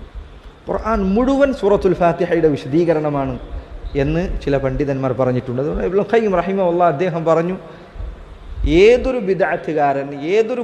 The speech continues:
പുത്തൻവാദം കൊണ്ടുവന്നാലും അതിനുള്ള മറുപടി ഫാത്തിഹയിലുണ്ട്. ചിന്തിച്ചാൽ അവനത് ലഭിക്കുന്നതാണ്. ഏത് ബിദ്അത്താണ് എങ്കിൽ, ഏത് പുത്തൻവാദമാണ് എങ്കിൽ, ഫാത്തിഹയുടെ പ്രാധാന്യം അത്ര വലുതാണ്. അതുകൊണ്ട് നിങ്ങൾ ചിന്തിച്ചു നോക്കൂ, ഒരു മനുഷ്യൻ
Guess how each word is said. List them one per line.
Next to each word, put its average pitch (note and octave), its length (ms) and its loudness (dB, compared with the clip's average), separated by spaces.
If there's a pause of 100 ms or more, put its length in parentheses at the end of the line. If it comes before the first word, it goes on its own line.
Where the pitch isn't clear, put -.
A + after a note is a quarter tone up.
പുത്തൻവാദം E3+ 600 -2 (100)
കൊണ്ടുവന്നാലും C#3 640 0 (240)
അതിനുള്ള D3 320 -2 (100)
മറുപടി C3+ 420 -2
ഫാത്തിഹയിലുണ്ട്. A#2+ 720 -2 (320)
ചിന്തിച്ചാൽ E3 500 2
അവനത് D3 300 0
ലഭിക്കുന്നതാണ്. C3 560 -2 (420)
ഏത് B3 300 4
ബിദ്അത്താണ് E3 600 2
എങ്കിൽ, A2+ 200 -10 (360)
ഏത് A3+ 260 2
പുത്തൻവാദമാണ് C#3 800 0 (100)
എങ്കിൽ, A2 200 -8 (200)
ഫാത്തിഹയുടെ F3 580 -4
പ്രാധാന്യം E3+ 600 -2
അത്ര - 160 -8 (100)
വലുതാണ്. D#3+ 320 0
അതുകൊണ്ട് G#3+ 320 2
നിങ്ങൾ A3 140 2 (120)
ചിന്തിച്ചു G#3+ 380 -4
നോക്കൂ, F#3 240 -2 (560)
ഒരു A#3 100 4 (160)
മനുഷ്യൻ E3+ 400 0